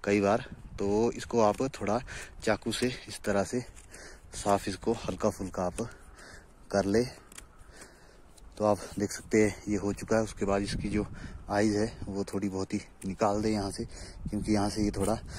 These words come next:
जब इसमें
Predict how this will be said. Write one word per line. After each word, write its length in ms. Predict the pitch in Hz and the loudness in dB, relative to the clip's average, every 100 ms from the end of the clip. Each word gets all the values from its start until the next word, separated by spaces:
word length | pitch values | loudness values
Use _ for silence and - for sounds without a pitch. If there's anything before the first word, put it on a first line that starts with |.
| - - - - - - - - - - - - - - - - - - - - 208 - - | -8 -6 -6 -6 -6 -6 -10 -10 -12 -10 -10 -8 -8 -10 -10 -12 -12 -12 -8 -6 -4 -4 -2
जब 160 | - 101 | 0 0
इसमें 240 | - 107 | 2 0